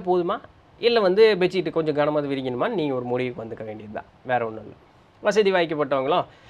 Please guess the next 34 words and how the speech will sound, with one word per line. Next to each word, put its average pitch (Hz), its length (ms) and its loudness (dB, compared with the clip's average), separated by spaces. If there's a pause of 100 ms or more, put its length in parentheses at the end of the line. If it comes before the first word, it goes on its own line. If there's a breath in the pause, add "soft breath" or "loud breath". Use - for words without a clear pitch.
(160 loud breath)
இல்ல 208 160 0
இந்த 190 120 2
மாதிரி 180 360 4
ரிசோர்ஸ் 185 460 2
எல்லாம் 175 240 0
கிடைக்க 180 320 -4
வாய்க்கப்பட்டவங்க, 143 720 -2 (160)
ஒரு 156 140 -2
நல்ல 165 320 4
தச்சர்கிட்ட 151 460 -2
சொல்லி, 127 280 -6
உங்களுடைய 160 440 0
காரண 147 360 2
காரியத்தை 127 340 -4
சொல்லி 160 380 -2
அவர்கிட்ட 127 360 -4
கேட்டீங்கன்னா, 131 380 -6
அவர் 170 100 -2
வந்து 147 180 -2
நல்லபடியான 131 540 -2
ஒரு 135 140 0
மரத்தினாலான 120 720 -4
ஒரு 147 80 -8
விஷயத்தை 123 420 -8
செஞ்சு 117 220 -10
தருவார். - 300 -12 (180)
சரிங்களா? 202 280 -4 (540 loud breath)
So, 175 120 2
இதெல்லாம் 156 280 6
தான் 185 140 2
காரணம். 120 320 -4
அதனால 135 280 0
வெறுந்தரையில 151 520 2
நடக்கிறது 127 640 0